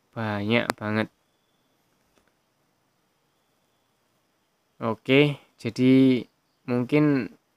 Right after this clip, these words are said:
cuma itu ya yang bisa saya perlihatkan te-, ke teman-teman.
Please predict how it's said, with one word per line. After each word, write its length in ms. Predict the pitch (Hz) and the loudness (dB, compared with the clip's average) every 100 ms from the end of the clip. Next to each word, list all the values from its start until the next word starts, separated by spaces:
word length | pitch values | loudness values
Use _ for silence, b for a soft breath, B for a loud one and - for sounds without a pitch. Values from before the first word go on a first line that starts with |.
| _ _ - _ | _ _ -20 _
cuma 320 | - 123 113 117 | -4 0 4 2
itu 240 | 113 127 | 2 4
ya 240 | 117 107 | 4 2
yang 400 | 110 107 107 107 | -2 -2 -6 -8
bisa 320 | 104 107 107 104 | -10 -10 -8 -8
saya 320 | 104 107 107 | -6 -8 -8
perlihatkan 560 | - 110 107 - 107 | -8 -6 -6 -6 -8
te-, 160 | 101 104 - | -6 -10 -10
ke 80 | 110 | -12
teman-teman. 560 | 107 107 104 110 113 | -6 -6 -4 -4 -6